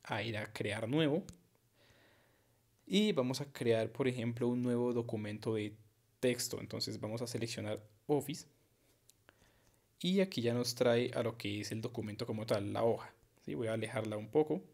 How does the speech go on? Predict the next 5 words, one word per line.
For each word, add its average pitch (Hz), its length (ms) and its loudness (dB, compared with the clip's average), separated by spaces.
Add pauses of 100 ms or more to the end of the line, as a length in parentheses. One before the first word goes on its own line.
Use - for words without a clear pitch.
(240)
para - 160 -10
que - 120 -8
la 104 160 -4
veamos. 123 520 -4 (2500)
¿Sí? 131 160 -8